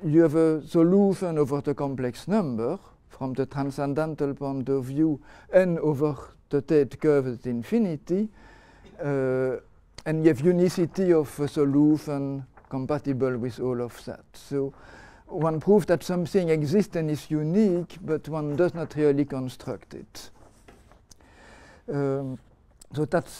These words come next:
one thing which I am unhappy about. Another thing I am unhappy about is that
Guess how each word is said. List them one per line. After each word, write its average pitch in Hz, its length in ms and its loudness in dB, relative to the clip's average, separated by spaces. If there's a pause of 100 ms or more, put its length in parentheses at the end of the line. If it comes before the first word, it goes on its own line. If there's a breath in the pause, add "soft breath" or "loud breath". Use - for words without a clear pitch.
one 196 340 4
thing 190 380 0
which 156 400 -4
I 147 120 -2
am 143 440 -2 (140)
unhappy 151 540 -2
about. 180 580 0 (420 loud breath)
Another 202 460 4
thing 196 260 -2
I 170 120 -2
am 160 260 -4
unhappy 165 540 -2
about 185 640 0 (440 loud breath)
is 156 300 -2
that 170 240 0